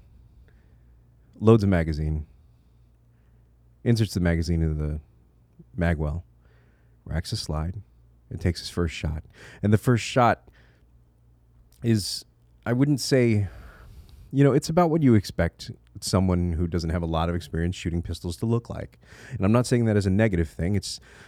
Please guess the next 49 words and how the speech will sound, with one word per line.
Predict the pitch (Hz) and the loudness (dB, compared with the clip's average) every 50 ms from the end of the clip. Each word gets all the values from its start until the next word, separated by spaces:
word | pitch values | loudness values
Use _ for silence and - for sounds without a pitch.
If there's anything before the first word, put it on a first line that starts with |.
| - | -8
just | _ - 98 - - | _ 0 0 0 2
where | 95 90 | 2 2
you | 90 95 92 | 4 2 0
start | - - - 87 90 90 - | 0 0 2 2 2 2 -2
because | 92 - - 92 82 | -8 -6 -4 -2 0
you | 92 95 | 2 2
don't | 95 98 98 | 4 4 4
understand | 95 90 85 - - 98 90 90 | 2 2 0 0 0 2 2 4
the | 90 | 2
mechanics | 87 - - 92 82 85 90 - - | 2 0 0 -2 0 0 -2 -4 -4
of | 87 | -6
holding | 82 73 - 92 87 85 82 85 85 85 85 90 90 - _ - - - - _ _ _ - - | -6 -4 -2 0 0 2 2 2 2 2 0 -2 -4 -8 _ -20 -20 -20 -20 _ _ _ -10 -8
a | 90 | -8
pistol | - - 117 - - 78 76 | -4 -4 -6 -4 -4 -6 -4
down. | 76 80 80 76 76 78 | -2 -2 -2 -2 -2 0
We | 82 101 107 | 2 2 6
watch | 107 110 113 110 - | 6 6 6 6 6
all | 110 110 | 2 4
these | 110 113 104 92 | 4 4 4 4
movies | 95 98 104 117 107 98 90 87 80 80 | 6 6 4 4 6 4 4 4 2 2
where | 87 87 87 82 | 2 2 2 2
these | 87 85 82 | 2 0 2
movie | 95 104 117 113 98 | 2 2 2 2 0
stars | - - - 95 90 87 87 82 - | -2 0 0 0 2 2 0 -2 -6
fire | - - 98 98 101 101 | -4 0 2 4 4 2
the | 92 82 | 2 0
pistol | - 104 98 - - 107 92 | -2 -2 -4 -2 -2 0 2
and | 90 | 2
the | 90 | 0
pistol | 82 - 104 - - 95 92 | 0 0 -2 -2 0 -2 0
doesn't | 90 87 90 76 | 0 0 0 0
recoil | 87 101 98 - 101 98 92 92 | 0 -2 0 2 2 4 4 4
at | 90 | 4
all. | 85 90 82 | 2 2 2
The | 87 | 0
slide | 82 - - 104 104 107 101 | -4 -2 0 2 2 2 4
moves | 98 95 90 82 80 | 2 2 0 0 -2
back. | 80 87 95 95 101 - | 0 0 0 0 0 -2
It's | 98 - | -4 -8
just | - 92 - | -6 -6 -4
a | 101 | -2
little | 90 87 82 - | -2 -2 -4 0
airsoft | - 92 101 98 - - 117 110 107 - | 2 2 2 2 4 2 2 2 2 0
thing | - - 120 117 117 117 110 104 - - - - - - | 0 2 2 4 4 4 2 0 -2 -10 -20 -20 -14 -8
that | - 80 | -8 -2
they've | 80 90 87 | 0 0 2
got | 82 87 85 85 | 2 2 2 2
going | 85 85 87 87 87 | 2 2 4 4 4
on. | 87 90 90 87 87 87 82 | 4 4 4 4 2 0 -2